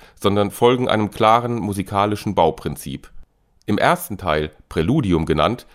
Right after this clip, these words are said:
legt der Erzähler nicht nur eine Spur in seine Kindheit, in der die weißen, staubigen Straßen geteert und versiegelt wurden, zugleich entledigt er sich auf originelle Weise der Pflicht, sich an dem mit dem Kilimandscharo untrennbar verbundenen Namen Hemingway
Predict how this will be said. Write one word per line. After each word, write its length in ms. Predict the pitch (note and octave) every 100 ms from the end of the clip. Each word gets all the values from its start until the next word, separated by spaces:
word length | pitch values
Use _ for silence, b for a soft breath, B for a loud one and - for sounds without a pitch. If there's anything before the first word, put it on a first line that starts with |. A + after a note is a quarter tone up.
| b
legt 260 | C3 E3 -
der 100 | F3
Erzähler 460 | D3 - D3 C#3+
nicht 300 | C3+ F3+ -
nur 120 | G#2+ F#2+
eine 160 | F#2
Spur 380 | - - G#2 G#2
in 100 | E2
seine 180 | F2 E2+
Kindheit, 640 | - F2+ F2 A2+ B2+ - B B
in 120 | - F2+
der 120 | E2
die 140 | D#2+
weißen, 440 | D2+ D#2 F2+ F#2+ F2
staubigen 560 | - E2+ F#2+ F#2 E2+
Straßen 520 | - E2 D#2+ G2 -
geteert 560 | E2+ - F#2+ G2 A2 -
und 220 | G2 E2
versiegelt 500 | - D#2+ B2 B2 D#2
wurden, 400 | D2+ D2+ F#2+ B2 b b b -
zugleich 500 | A#2 B2+ D3 F#3+ -
entledigt 520 | A#2+ A2+ C3+ C#3 -
er 80 | A#2
sich 340 | A#2+ B2 -
auf 300 | G#2 A2 -
originelle 560 | G#2+ A2+ A2+ B2 E3+ A#2
Weise 320 | G#2+ A2+ A2
der 100 | F#2
Pflicht, 440 | - G#2+ G#2+ - B B
sich 300 | - A2 -
an 100 | G#2
dem 280 | G#2 G#2+ A2+ -
mit 140 | G2+
dem 140 | D3
Kilimandscharo 760 | - C3 C3 B2 - C#3 C3+ C3+
untrennbar 800 | C3+ E3 F3 - C3+ A#2 G#2 G#2+
verbundenen 520 | A2+ F#2+ G2 G#2 G2
Namen 340 | F2+ F2+ G2 B B
Hemingway 760 | - B2 F2+ D2+ D2 C#2 C2+